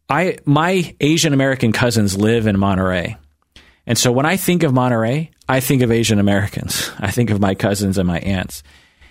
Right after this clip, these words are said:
and uncles. I, t-, it was just odd for me to watch this show, and it was just all wh-, almost all white people. And again, Monterey is two-thirds white.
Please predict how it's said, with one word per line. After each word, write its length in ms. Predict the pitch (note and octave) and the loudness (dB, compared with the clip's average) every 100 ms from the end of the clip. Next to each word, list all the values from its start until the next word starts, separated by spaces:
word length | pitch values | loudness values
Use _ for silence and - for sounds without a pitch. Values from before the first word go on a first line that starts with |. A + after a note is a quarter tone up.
| _ _ _ _ _ - | _ _ _ _ _ -6
and 140 | G2+ | -2
uncles. 380 | G#2 G#2 F#2+ - - _ _ - | 0 -2 -4 -8 -14 _ _ -6
I, 540 | A#2+ A#2 A2+ A2+ G#2+ _ _ _ _ _ | -2 0 0 -2 -4 _ _ _ _ _
t-, 200 | - C3 - | -8 -8 -2
it 120 | B2+ | 0
was 120 | B2 | 2
just 220 | B2+ D#3 - | 2 0 -2
odd 480 | C#3 C3+ C3+ G2 F2 - | 0 0 0 -2 -6 -8
for 200 | - A#2+ | -2 0
me 160 | A#2+ | 2
to 80 | A#2 | 2
watch 680 | G#2 G#2 A#2 A2 - - - | 0 0 0 -2 -2 -6 -8
this 260 | A#2+ G#2+ | -2 0
show, 640 | - - B2 A2 F#2 F2+ - - | 0 0 0 0 0 -4 -6 -4
and 120 | A2+ | -2
it 40 | |
was 120 | G#2+ G#2 | 0 0
just 300 | G#2+ - _ _ _ | -2 -4 _ _ _
all 360 | C3 C#3 C3+ B2 | 0 0 2 0
wh-, 160 | A2 A#2 | -2 0
almost 280 | A2 G#2+ - | -2 -2 -2
all 240 | D3 C3 | 0 0
white 220 | A2+ A2+ D#2 | 0 -2 -2
people. 400 | G2 F2+ F#2+ - - | -6 -6 -10 -14 -4
And 100 | C3 | 0
again, 420 | C#3+ F#3 C3+ D3+ - _ _ | 2 2 0 -2 -8 _ _
Monterey 540 | - C#3 D3 C#3 D3 A#2 | 0 2 2 0 0 -2
is 480 | G#2+ A2+ A2 G#2+ - _ - | 0 0 2 -2 -8 _ -6
two-thirds 540 | - F#3 F3 G3+ G3+ | 0 0 2 0 -2
white. 260 | - C#2+ | -4 -4